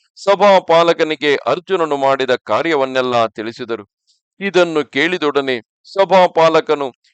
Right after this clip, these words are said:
ಯುದ್ಧ ಸನ್ನಾಹ ಸೂಚಕವಾದ ರಣಭೇರಿಯನ್ನು ಮೊಳಗಿಸಿದನು. ಈ ಭೇರಿ ಧ್ವನಿಯನ್ನು ಕೇಳಿದ ಕೂಡಲೇ ಭೋಜರು, ವೃಷ್ಣಿಗಳು, ಅಂಧಕರು ಮೊದಲಾದ ಯಾದವರೆಲ್ಲರೂ ಕೋಪದಿಂದ ಒಂದಾಗಿ ಗುಂಪುಗೂಡಿ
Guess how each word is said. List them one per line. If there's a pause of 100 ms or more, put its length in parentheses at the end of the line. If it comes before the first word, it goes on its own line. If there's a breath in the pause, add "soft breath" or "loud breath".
(100)
ಯುದ್ಧ
ಸನ್ನಾಹ
ಸೂಚಕವಾದ
ರಣಭೇರಿಯನ್ನು
ಮೊಳಗಿಸಿದನು. (560)
ಈ
ಭೇರಿ
ಧ್ವನಿಯನ್ನು
ಕೇಳಿದ (100)
ಕೂಡಲೇ (400)
ಭೋಜರು,
ವೃಷ್ಣಿಗಳು,
ಅಂಧಕರು
ಮೊದಲಾದ
ಯಾದವರೆಲ್ಲರೂ (420)
ಕೋಪದಿಂದ
ಒಂದಾಗಿ
ಗುಂಪುಗೂಡಿ